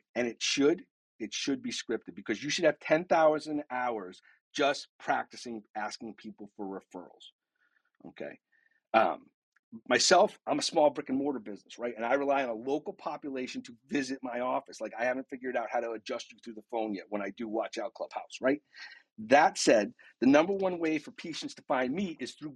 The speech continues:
Google reviews, okay? My, my patients as well, my, my current patients as well, we get a lot of referrals because we have the system in place,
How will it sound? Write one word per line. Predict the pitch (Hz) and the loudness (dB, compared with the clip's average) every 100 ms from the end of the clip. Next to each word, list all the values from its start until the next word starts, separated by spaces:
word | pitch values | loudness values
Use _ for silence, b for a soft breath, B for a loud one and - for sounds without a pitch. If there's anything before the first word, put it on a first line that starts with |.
| 120 | -12
Google | 156 185 196 160 | -6 -4 0 -2
reviews, | 120 101 - 80 _ - - _ _ _ | -2 -6 -10 -20 _ -20 -20 _ _ _
okay? | 87 101 127 - _ | -12 -10 -10 -12 _
My, | 165 170 - | 2 2 0
my | - 160 | -2 -2
patients | - 208 226 196 | 0 -4 -4 -8
as | 170 | -8
well, | 165 143 104 - 131 | 0 0 0 -8 -8
my, | 123 123 143 | -8 -8 -8
my | |
current | 123 - 170 | -6 -4 -6
patients | 175 156 160 139 | -6 -8 -10 -10
as | |
well, | 127 120 | -2 -2
we | 113 | -2
get | 117 | -4
a | |
lot | 104 117 127 | -4 0 2
of | 151 | 0
referrals | 160 - 117 113 | -4 -4 -4 -4
because | - 117 | -8 -12
we | 110 | -6
have | 110 113 | -4 -4
the | 131 | -6
system | - - 151 | -16 -10 -8
in | |
place, | 156 107 | -6 -6